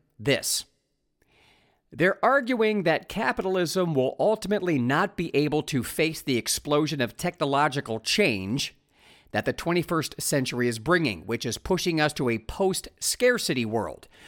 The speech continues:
one where markets no longer really work.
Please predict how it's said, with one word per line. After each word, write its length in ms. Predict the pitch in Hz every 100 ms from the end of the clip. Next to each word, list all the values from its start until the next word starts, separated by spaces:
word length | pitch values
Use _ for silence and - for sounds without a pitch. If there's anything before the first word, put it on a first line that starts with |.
| - -
one 400 | 127 190 233 240
where 280 | 190 190 185
markets 720 | 151 151 214 220 190 165 - - _
no 280 | 123 160 247
longer 640 | 226 190 180 123 120 117 - -
really 500 | 113 151 156 151 139
work. 600 | 117 180 262 - - -